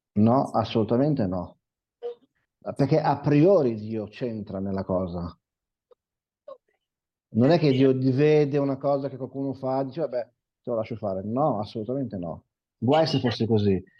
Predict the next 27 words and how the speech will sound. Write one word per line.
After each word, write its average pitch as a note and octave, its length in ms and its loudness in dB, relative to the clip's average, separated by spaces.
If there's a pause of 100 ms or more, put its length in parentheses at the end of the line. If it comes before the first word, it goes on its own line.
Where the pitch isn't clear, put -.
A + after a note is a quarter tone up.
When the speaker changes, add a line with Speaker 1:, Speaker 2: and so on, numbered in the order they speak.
(140)
Speaker 1:
Se - 180 -2
fosse D#3 240 0
così D#3 260 4
vuol C#3+ 140 4
dire B2+ 160 2
che B2+ 100 -4
le A#2+ 100 0
forze C3+ 320 -4
del B2 200 -2
male C3+ 460 -4
avre-, A#2+ 560 -4
hanno C3+ 720 -4 (400)
una A2+ 280 -8
loro B2 300 -4
forza, C3 880 -4 (180)
una A2 200 -10
loro B2 220 -6
indipendenza, B2 840 -2
una A#2+ 160 -4
loro A#2+ 260 -2
decisione. A2+ 800 -6 (600)
Non A2 160 -4
è D#3 80 -2
così. F2 400 -10 (1120)
Dio D#3 680 2 (2750)
l-, A2+ 300 2
permette, D3 1160 -2